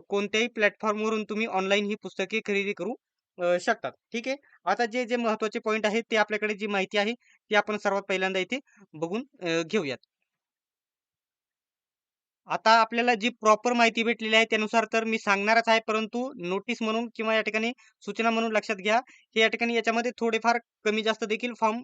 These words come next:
भरू शकता, परंतु एक्झॅक्ट आकडा, अ, देखील तुम्ही इथे बघू शकता. तर बुलढाणा,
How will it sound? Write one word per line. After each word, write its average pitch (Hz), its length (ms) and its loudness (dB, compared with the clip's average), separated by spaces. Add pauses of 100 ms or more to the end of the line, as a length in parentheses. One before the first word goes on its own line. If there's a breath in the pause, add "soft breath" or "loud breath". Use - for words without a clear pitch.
भरू 208 160 -2
शकता, 220 240 -2
परंतु 220 300 -4 (100)
एक्झॅक्ट 196 460 -4
आकडा, 208 340 2 (440 loud breath)
अ, 185 400 2
देखील 190 320 -4
तुम्ही 202 160 -2
इथे 247 160 -2 (320 loud breath)
बघू 190 160 -2
शकता. 156 280 -4
तर 240 220 0
बुलढाणा, 220 580 4